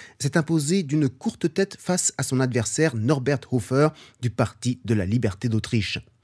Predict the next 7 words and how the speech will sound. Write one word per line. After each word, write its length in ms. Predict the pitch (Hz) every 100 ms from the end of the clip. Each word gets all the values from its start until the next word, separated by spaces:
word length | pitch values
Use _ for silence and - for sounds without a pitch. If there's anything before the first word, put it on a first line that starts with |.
| - -
Cinquante 520 | - - 185 - 180 143
virgule 300 | 135 135 120
trente-cinq 520 | - 160 - 156 -
pour 200 | 131 -
cent 240 | 139 165 - - _
contre 320 | 135 117 -
quarante-neuf 800 | 113 - 170 156 131 123 131 107